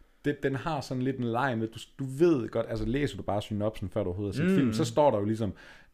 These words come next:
Speaker 1: øh, "Tyler lever sit liv, og, øh, der sker en tragedie, og det ændrer ligesom familierelationerne."
Speaker 2: Ja.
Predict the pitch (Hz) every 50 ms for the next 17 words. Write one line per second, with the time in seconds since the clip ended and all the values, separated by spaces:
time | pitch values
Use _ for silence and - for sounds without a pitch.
0 | - - - 123 117 104 101 98 95 95 - - 120 117 127 131 131 107 98 104
1 | 104 104 95 104 98 120 139 156 156 147 123 - - 104 104 104 107 104 101 101
2 | 98 101 107 101 - - 131 123 104 92 - - 92 - 160 170 170 156 123 92
3 | 95 107 101 110 110 113 110 101 90 92 95 98 90 85 - - 92 95 95 104
4 | 98 82 76 73 73 78 80 80 82 85 - 85 80 78 76 - - 92 80 76
5 | 65 64 -